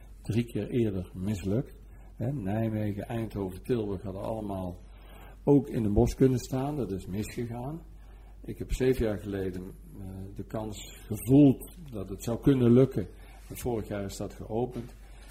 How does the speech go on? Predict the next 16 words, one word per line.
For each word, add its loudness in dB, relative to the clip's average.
En -12
in -2
de -6
tuin 0
van -2
de -4
Marienburg -6
is -12
een -14
prachtige -8
perenberceau. -8
Hè, -14
zo'n -12
gebogen -2
bomen, -4
eh, -8